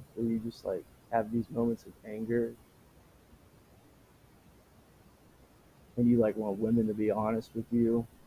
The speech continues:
because, like, you wanna, especially, like, if your relationships are built out of trust and respect, you wanna make sure that the ladies are keeping it one hundred with you, you know what I'm saying? So,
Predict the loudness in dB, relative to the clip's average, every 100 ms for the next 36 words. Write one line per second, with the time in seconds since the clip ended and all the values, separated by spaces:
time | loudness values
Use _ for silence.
0 | -12 -10 0 2 2 0 -2 -4 -2 -2
1 | -4 -8 -20 -20 -20 -20 -18 -8 4 8
2 | 8 6 4 6 4 2 -2 2 2 4
3 | 2 0 -2 -8 0 -2 0 -2 2 4
4 | 4 4 2 4 0 -2 -12 _ _ -4
5 | -4 -4 -10 -10 -14 -2 2 2 0 -10
6 | -20 -20 -20 -20 -20 -20 -20 -20 -20 -20
7 | -16 -2 2 2 0 -2 -4 -4 -2 -2
8 | 0 0 -2 -4 -16 -20 -20 -20 -20 -20
9 | -20 -20 -20 -20 -20 -20 -18 0 4 10
10 | 10 10 6 4 4 0 4 2 4 4
11 | 4 2 2 0 0 0 0 2 2 0
12 | 0 -2 -2 -2 -2 -4 -10 -20 -18 -4
13 | -2 -2